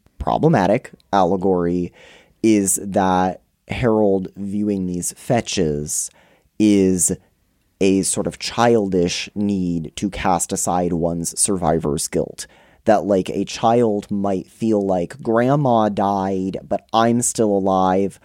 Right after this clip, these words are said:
Why is that? Am I at fault because I get to still be alive, but Grandma is dead?" And y-, so being confronted with the dead, being accused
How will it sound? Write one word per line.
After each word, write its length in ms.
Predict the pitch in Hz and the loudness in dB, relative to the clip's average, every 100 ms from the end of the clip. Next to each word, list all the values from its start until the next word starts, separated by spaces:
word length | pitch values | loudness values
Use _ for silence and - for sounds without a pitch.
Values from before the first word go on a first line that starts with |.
| - _ | -20 _
Why 640 | 107 104 113 113 117 120 - | -8 2 4 4 2 2 0
is 360 | 101 101 95 | -2 -2 -4
that? 680 | - 87 90 90 87 - - - _ _ _ - | -4 -2 0 0 -2 -6 -16 -18 _ _ _ -2
Am 200 | 110 101 | 0 2
I 560 | 98 98 98 95 90 - - | 2 2 2 0 -4 -8 -2
at 200 | 104 - | -2 -2
fault 640 | - 120 110 107 - - - _ - | -2 2 2 2 -6 -12 -14 _ -6
because 360 | 110 107 123 104 | -4 -2 -2 -2
I 180 | 95 104 | 0 0
get 200 | 104 104 | 2 0
to 100 | - | -2
still 260 | 110 - 104 | -4 0 0
be 140 | 98 | 2
alive, 460 | 104 98 95 98 98 | 2 4 2 0 0
but 180 | 117 90 | 0 0
Grandma 480 | 104 98 95 90 90 | 0 0 0 0 0
is 360 | 87 98 92 | 0 -2 -4
dead?" 520 | - 101 92 95 120 135 _ _ _ _ _ | -2 0 2 0 -4 -8 _ _ _ _ _
And 360 | 110 104 95 92 | 0 2 0 -2
y-, 300 | 76 101 76 50 55 - | -6 -8 -10 -16 -20 -10
so 640 | - 131 107 92 85 87 - _ _ _ _ _ - | -2 4 6 6 2 -2 -8 _ _ _ _ _ -8
being 260 | 110 107 101 | -2 -2 -2
confronted 640 | 107 95 113 104 - 92 | -6 -2 0 0 -2 -4
with 460 | 95 101 82 - - _ _ - | -2 -2 -4 -8 -20 _ _ -10
the 160 | 98 | -4
dead, 540 | 95 113 107 101 95 95 | 2 6 6 4 2 -2
being 240 | 110 98 | -2 -2
accused 920 | 87 - - 120 110 101 95 90 - | -4 -8 -8 -4 -2 0 -2 -2 -6